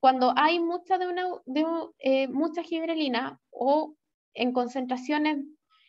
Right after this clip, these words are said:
eh, más allá de las necesarias, una forma de la, de regular esto es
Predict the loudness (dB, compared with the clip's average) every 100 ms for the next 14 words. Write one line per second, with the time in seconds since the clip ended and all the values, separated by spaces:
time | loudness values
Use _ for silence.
0 | _ -2 0 2 0 0 0 0 2 2
1 | 2 -2 -4 -4 -2 2 4 2 0 -2
2 | -2 -2 -2 0 0 0 -2 -2 -2 0
3 | 0 4 4 4 -2 -8 -8 0 0 0